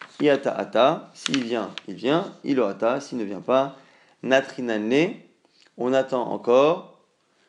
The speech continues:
Sheni Vachamishi Vesheni,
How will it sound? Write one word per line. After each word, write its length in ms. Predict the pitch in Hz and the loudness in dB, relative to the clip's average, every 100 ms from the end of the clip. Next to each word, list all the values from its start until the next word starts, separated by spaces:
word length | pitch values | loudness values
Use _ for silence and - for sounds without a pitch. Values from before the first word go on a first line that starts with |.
| _ _ _ - | _ _ _ -14
Sheni 540 | - 117 151 160 139 | -6 0 2 2 2
Vachamishi 800 | 113 120 127 135 123 127 117 101 | -2 -4 -4 -4 -6 -6 -6 -6
Vesheni, 680 | 101 101 98 107 151 202 | -6 -6 -4 0 0 0